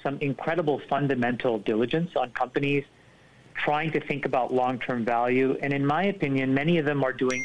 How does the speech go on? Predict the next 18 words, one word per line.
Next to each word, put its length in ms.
as 240
good 160
and, 140
frankly, 580
a 60
better 260
job 380
than 240
a 100
lot 160
of 80
hedge 220
fund 160
analysts 460
that 120
I 180
work 340
with. 120